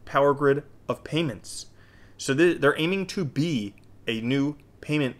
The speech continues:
system built with a decentralized ad-, a cyclic graph like iota, and they have a pretty stacked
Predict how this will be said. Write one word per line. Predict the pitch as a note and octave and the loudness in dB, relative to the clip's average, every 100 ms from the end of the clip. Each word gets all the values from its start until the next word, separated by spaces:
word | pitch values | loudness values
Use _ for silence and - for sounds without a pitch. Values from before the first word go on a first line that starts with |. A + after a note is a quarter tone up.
| - | -16
system | - F3+ - G#2+ G2+ G2+ | -4 -4 -2 -6 -6 -4
built | - D3+ - | 2 2 2
with | D3+ C3 | -6 0
a | C3 | -2
decentralized | G#2+ - B2 - C3+ - C#3+ C3+ B2+ - - | -2 -10 -8 -4 -4 0 4 4 2 -4 -4
ad-, | B2 B2 B2 | -2 -2 -6
a | - | -10
cyclic | G#2 - D3 C#3 A2+ | -6 -4 -4 -6 -10
graph | - C3 A2+ F#2+ - | 4 6 6 2 -6
like | A2 A#2 - - | -6 -6 -6 -2
iota, | C3 D#3 F3+ G#2+ G2+ - - - - - | 2 4 4 2 -2 -10 -20 -20 -20 -8
and | F3 G3 F3+ - - | -4 -2 -2 -6 -6
they | G3+ | -6
have | F3+ G3 F#3+ | -2 0 0
a | F#3 | -2
pretty | D#3+ - E3+ E3+ | -4 -2 -2 -2
stacked | D#3+ - C3 G#2+ A2+ - | -8 -6 -4 -4 -6 -12